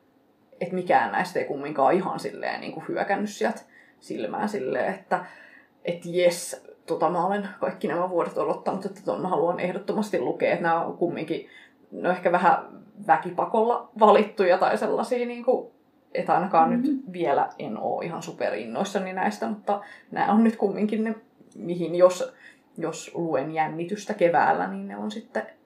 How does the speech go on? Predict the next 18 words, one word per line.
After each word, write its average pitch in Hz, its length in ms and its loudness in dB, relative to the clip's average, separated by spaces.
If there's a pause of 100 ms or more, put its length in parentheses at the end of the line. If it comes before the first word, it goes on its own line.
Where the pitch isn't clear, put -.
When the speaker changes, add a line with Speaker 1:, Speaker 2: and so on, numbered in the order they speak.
(300)
Speaker 1:
uusien 175 580 -4 (240)
suhteen, - 520 -6
niin - 160 -12
on - 120 -12
sitten - 260 -12
varmaan 170 440 -8
joku 180 280 -10
näistä. - 460 -6 (560)
Mulla 143 220 -6
on 139 80 0
esimerkiksi - 560 -8
tämmönen 107 560 -8 (480)
Susanne 160 540 0
Janssonin 165 720 -2
Uhrisuo 175 840 -2 (340)
esikoisromaani. 170 1080 0 (840)
Esittelytekstissä - 840 -4
mainittiin 214 580 -2